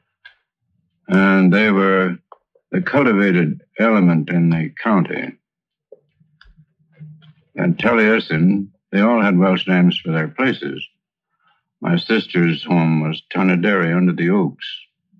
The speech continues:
So I chose the Welsh name from mine, and it was Taliesin. A druid,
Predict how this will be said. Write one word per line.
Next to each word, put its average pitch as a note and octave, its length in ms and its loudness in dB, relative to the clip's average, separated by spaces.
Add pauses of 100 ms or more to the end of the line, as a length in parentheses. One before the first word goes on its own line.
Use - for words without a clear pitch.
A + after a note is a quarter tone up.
(640)
So F2 220 -4
I F#2 220 2
chose F2 440 0
the D#2 80 -8
Welsh E2 440 -4
name D#2+ 320 -4
from D#2+ 200 -6
mine, E2 380 -4
and D2 180 -6
it C#2+ 120 -8 (420)
was D#2 180 -12 (100)
Taliesin. F#2+ 760 -4 (1500)
A - 40 -6
druid, E2+ 560 2